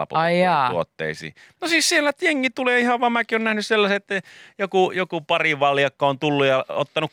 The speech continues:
Speaker 2: kaikki, kaikki punalaputetut tuotteet oman kärryn.
Speaker 1: Miinus kolkyt prosenttia.
Speaker 2: Miinus kolkyt prosenttiset
Speaker 1: Joo.
Speaker 2: tuotteet. Tulee vaikka sanotaan, ne on tullut kauppaan varti yli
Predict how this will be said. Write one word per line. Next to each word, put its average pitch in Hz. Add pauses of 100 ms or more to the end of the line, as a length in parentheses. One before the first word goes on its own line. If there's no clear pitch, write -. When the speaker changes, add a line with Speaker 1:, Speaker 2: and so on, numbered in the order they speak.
Speaker 2:
kaikki, 147 (520)
kaikki 220 (100)
punalaputetut 101
tuotteet 98
oman 95
kärryn. 170
Speaker 1:
Miinus -
kolkyt -
prosenttia. 120
Speaker 2:
Miinus 135
kolkyt 107 (300)
prosenttiset -
Speaker 1:
Joo. 127
Speaker 2:
tuotteet. 139 (220)
Tulee 131
vaikka 113
sanotaan, 107 (320)
ne 113
on 110
tullut 151
kauppaan 101
varti 143
yli 82